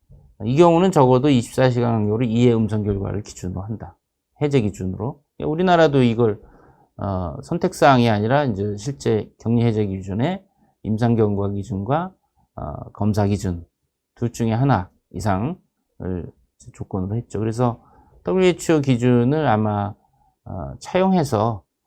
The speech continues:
어, 우리나라 현실에 맞게 아마 우리나라의 이제 격리 해제 기준을 만들었다고 판단이 됩니다.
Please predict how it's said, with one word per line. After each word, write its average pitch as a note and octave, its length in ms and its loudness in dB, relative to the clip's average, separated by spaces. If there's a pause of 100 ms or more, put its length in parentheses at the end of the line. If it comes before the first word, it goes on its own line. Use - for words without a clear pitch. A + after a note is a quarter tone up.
(160)
어, F#2 140 -10
우리나라 A2+ 360 2
현실에 C#3 440 0
맞게 G2 360 -4
아마 G2+ 240 -6 (680)
우리나라의 G2+ 800 -2
이제 G2 220 -8
격리 G#2+ 300 -2
해제 G2+ 260 -6 (120)
기준을 G2+ 220 -10
만들었다고 F#2+ 640 -8
판단이 B2+ 380 -8
됩니다. F#2+ 360 -16